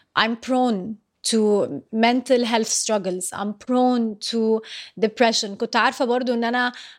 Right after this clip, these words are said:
I'm a really sensitive person، وبحس أوي بمشاعر الناس اللي حواليا، وساعات بتبقى صعبة عليا إن أنا create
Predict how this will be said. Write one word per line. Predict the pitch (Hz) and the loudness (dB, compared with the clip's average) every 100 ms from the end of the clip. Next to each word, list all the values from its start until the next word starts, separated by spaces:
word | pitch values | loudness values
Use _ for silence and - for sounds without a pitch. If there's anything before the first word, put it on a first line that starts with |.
| - | -6
I'm | 196 208 | -4 -2
a | 214 | 0
really | 247 285 | 2 2
sensitive | 262 277 269 - - 240 | 2 0 0 -2 -4 -4
person، | - 262 269 - 247 | 0 0 0 -2 -4
وبحس | 240 214 202 190 220 247 269 - | -2 -2 -4 -4 -2 0 0 0
أوي | 208 247 269 | 2 0 0
بمشاعر | 233 226 214 240 240 240 | -2 -2 -2 0 2 0
الناس | 240 240 262 | 0 -4 -4
اللي | 254 | -4
حواليا، | - 220 220 240 254 | -2 -2 2 2 2
وساعات | 254 220 208 240 - | 0 0 0 0 -4
بتبقى | 240 - - | -6 -6 -6
صعبة | - 240 247 233 | 0 2 2 2
عليا | 208 226 247 | 2 0 0
إن | 233 | -2
أنا | 220 240 214 | -4 -6 -6
create | - 226 220 240 233 - | -6 -2 2 2 -2 -14